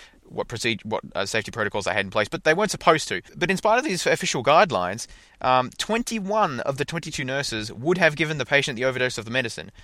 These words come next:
I don't think, I think they were stopped before they actually gave it, but they, they were going to do it. That's basically all the nurses were going to ignore the official guidelines and follow the orders of a doctor, basically just because doctors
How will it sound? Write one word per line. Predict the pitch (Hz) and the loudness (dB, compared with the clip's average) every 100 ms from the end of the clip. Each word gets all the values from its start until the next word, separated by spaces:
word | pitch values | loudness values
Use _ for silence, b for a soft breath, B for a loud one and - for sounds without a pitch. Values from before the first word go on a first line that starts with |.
| b | b
I | 117 | 0
don't | 180 | 2
think, | 180 143 | 0 -2
I | - | -4
think | 165 | 0
they | 160 | 0
were | 127 | 0
stopped | - 135 - | 0 -2 -2
before | 123 120 | -4 0
they | |
actually | 98 113 - 107 | 4 4 2 -2
gave | 101 135 107 | 4 4 4
it, | - | -2
but | 131 - _ | -4 -6 _
they, | 113 110 110 95 _ _ _ _ | 4 4 4 -4 _ _ _ _
they | 127 117 | 0 0
were | 92 87 123 | -2 -6 -2
going | 127 127 120 | 2 2 2
to | 110 | 0
do | 127 87 | -2 -2
it. | - _ _ _ _ _ _ | -6 _ _ _ _ _ _
That's | 196 - | -2 6
basically | 185 180 185 165 | 6 6 4 0
all | 156 156 | 2 2
the | 143 | 2
nurses | 151 147 101 | 0 0 -4
were | 110 | -2
going | 139 127 | 0 0
to | 120 120 113 | 0 0 -2
ignore | 120 139 170 | -4 -2 0
the | |
official | 151 156 139 | -2 -2 -4
guidelines | 117 123 127 110 107 104 - | 4 6 6 4 2 -2 0
and | 113 113 | 0 0
follow | - 151 165 | -2 -2 0
the | 135 | 0
orders | 123 135 110 107 - - | -2 0 -2 -4 -10 -8
of | 113 | -8
a | 104 | 0
doctor, | 127 127 113 | 2 2 2
basically | 127 143 151 131 | 2 2 0 -2
just | 127 - | -4 -4
because | 120 151 135 117 B B | -4 2 2 2 B B
doctors | 123 - 123 - | 0 0 -4 -4